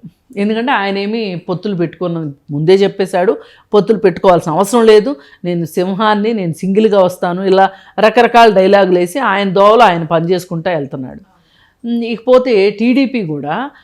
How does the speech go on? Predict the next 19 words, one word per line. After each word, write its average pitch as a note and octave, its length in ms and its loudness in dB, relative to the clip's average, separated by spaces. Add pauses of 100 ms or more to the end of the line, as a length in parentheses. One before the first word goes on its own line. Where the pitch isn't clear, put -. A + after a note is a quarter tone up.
(340)
తను A#3+ 160 2
ఒక్కటిగా G3+ 680 0
బరిలో G3+ 420 2
దిగి D#3+ 500 -4 (400)
తన G3+ 100 0 (920)
సత్తా A3 360 0
ఏంటో G#3+ 320 2
నిరూపించుకుందాము F3 1200 -4 (340)
అని G3+ 400 -2 (300)
పార్టీకి F3 460 0
ఉన్నప్పటికీ, F3+ 760 -4 (560)
క్యాడర్కు G3 540 6
ఉన్నప్పటికీ, F#3 720 -4
నాయకులకు G#3+ 560 0
ఉన్నప్పటికీ F#3+ 540 -2
కూడా D#3+ 480 -4 (500)
మళ్ళీ C#4+ 300 2
ఒక B3+ 220 -2
రకంగా A3 680 -4